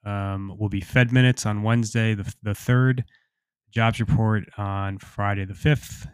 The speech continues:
You have a potential Supreme Court decision about, um, Trump's name being on the Colorado primary ballot that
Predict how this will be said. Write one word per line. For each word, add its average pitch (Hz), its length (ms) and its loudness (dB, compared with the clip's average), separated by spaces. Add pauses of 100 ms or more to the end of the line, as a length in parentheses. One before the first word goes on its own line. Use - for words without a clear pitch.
(180)
You 104 100 -2
have 101 160 -4
a 98 60 -10
potential - 680 -2
Supreme - 340 -2
Court - 240 -2
decision 110 440 -2
about, 101 380 -2 (160)
um, 95 480 -6 (920)
Trump's - 440 4
name 113 340 0
being 107 260 0
on 104 100 -2
the 98 80 -6
Colorado 107 580 2
primary 110 460 2
ballot 104 460 -2 (140)
that 104 200 -8